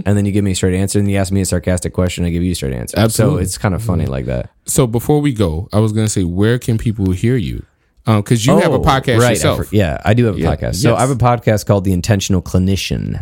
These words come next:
Speaker 1: The Intentional Clinician.
Speaker 2: Clinician.
Speaker 1: It's about
Speaker 2: Okay.
Speaker 1: psychology, but it's actually become a lot more than that. It's about
Speaker 2: Gotcha.
Speaker 1: philosophy,
Speaker 2: Mm.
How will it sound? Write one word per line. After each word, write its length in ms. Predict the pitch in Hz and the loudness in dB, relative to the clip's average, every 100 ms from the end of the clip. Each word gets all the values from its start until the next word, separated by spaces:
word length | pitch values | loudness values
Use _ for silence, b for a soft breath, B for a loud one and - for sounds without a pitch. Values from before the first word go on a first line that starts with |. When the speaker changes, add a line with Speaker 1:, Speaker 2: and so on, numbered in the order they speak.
| - | -4
Speaker 1:
The 200 | 95 95 | 0 0
Intentional 840 | 90 - 110 - 101 85 62 53 - | 0 0 -2 0 0 0 -4 -6 -12
Clinician. 640 | - 95 90 95 - - - | -4 0 0 -2 -4 -8 -6
Speaker 2:
Clinician. 800 | - 113 92 98 - - 92 80 B _ | -2 0 0 -2 -2 -6 -6 -10 B _
Speaker 1:
It's 160 | - 120 | -2 2
about 240 | 120 120 - | 2 2 0
Speaker 2:
Okay. 60 | |
Speaker 1:
psychology, 720 | - 151 120 101 95 85 87 | -2 0 2 2 0 0 0
but 260 | 95 117 120 | 2 0 0
it's 140 | 110 | 0
actually 380 | 117 139 - 123 | 0 0 0 0
become 360 | 92 101 113 104 | 0 0 0 0
a 60 | |
lot 180 | 95 85 | 0 0
more 200 | 78 87 | 0 -2
than 160 | 67 52 | -2 -4
that. 220 | 50 - | -8 -6
It's 140 | - 95 | -4 0
about 160 | 98 | 0
Speaker 2:
Gotcha. 80 | - - | 0 0
Speaker 1:
philosophy, 960 | 95 104 104 101 - 98 92 90 87 | 2 2 0 -2 0 0 2 0 -2
Speaker 2:
Mm. 340 | 107 95 78 | -2 -4 -4